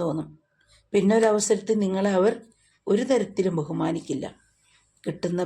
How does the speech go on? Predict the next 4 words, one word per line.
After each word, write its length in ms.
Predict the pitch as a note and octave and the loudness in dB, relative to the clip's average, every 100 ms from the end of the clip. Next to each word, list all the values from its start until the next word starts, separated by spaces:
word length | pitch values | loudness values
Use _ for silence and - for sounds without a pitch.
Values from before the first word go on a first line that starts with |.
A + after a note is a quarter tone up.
| E3+ | -2
ബഹുമാനമെല്ലാം 880 | D#3 F3 F3 F3 E3+ D#3+ D#3+ F#3 A3+ - _ _ _ - | -4 -2 0 0 0 0 0 0 -4 -10 _ _ _ -6
അവിടെ 260 | E3 F3 A#3+ - _ _ _ _ - D#3 | -2 0 -2 -4 _ _ _ _ -4 -2
അവസാനിക്കും. 720 | D#3 D#3 E3 D#3+ E3+ - - _ _ _ _ _ - | 0 -2 -4 -4 -6 -14 -18 _ _ _ _ _ -4
നമ്മൾ 220 | A#3+ C4+ | 0 2